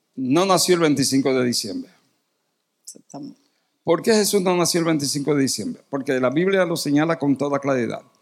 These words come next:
Speaker 1: Dice que los pastores estaban en, en, en el monte esa,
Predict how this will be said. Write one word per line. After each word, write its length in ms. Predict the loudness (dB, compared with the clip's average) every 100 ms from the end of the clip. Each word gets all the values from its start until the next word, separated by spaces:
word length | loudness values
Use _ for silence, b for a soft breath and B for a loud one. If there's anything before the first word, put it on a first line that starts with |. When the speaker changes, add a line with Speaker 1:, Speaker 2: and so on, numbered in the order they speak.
| b b b
Speaker 1:
Dice 220 | 0 2
que 60 | 2
los 100 | 2
pastores 420 | 2 4 6 6
estaban 520 | 4 2 4 4 2 0
en, 380 | 2 4 2 0
en, 280 | -4 -4 -4
en 120 | -4 -2
el 80 |
monte 560 | 2 2 2 0 -4 -6 _ _ -10
esa, 220 | -6